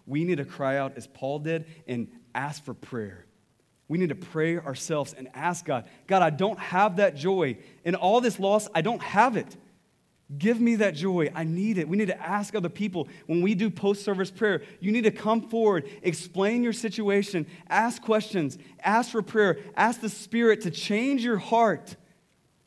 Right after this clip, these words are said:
to lead you to a place of repentance, to transform your life,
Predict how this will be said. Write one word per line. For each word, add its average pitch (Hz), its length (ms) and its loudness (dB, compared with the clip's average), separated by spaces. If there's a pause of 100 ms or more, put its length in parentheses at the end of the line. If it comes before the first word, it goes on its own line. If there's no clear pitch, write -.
(180)
to 196 140 4
lead 247 300 4
you 247 120 0
to 247 160 2
a 220 60 6
place 220 360 2
of 190 100 -2
repentance, 185 760 -4 (400)
to 214 100 -2
transform 226 720 0
your 247 100 0
life, 185 320 4